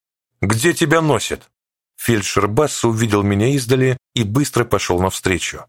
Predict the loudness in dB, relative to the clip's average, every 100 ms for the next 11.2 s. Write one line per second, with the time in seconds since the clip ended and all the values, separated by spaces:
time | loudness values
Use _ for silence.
0 | _ _ _ _ _ 2 2 2 0 -2
1 | 0 0 2 2 2 2 0 0 -2 -2
2 | 0 0 0 2 2 4 2 2 -2 -4
3 | 0 0 2 0 -2 -6 -6 _ _ _
4 | _ -10 -4 0 0 2 2 0 0 0
5 | 0 0 0 -2 _ 0 2 2 2 0
6 | 2 0 2 0 0 -4 -8 -14 _ _
7 | _ _ -4 -2 0 2 2 2 2 0
8 | -2 0 2 2 0 2 0 0 0 0
9 | 0 2 0 0 0 0 2 2 0 0
10 | 0 0 -2 -2 0 0 0 0 0 -2
11 | -8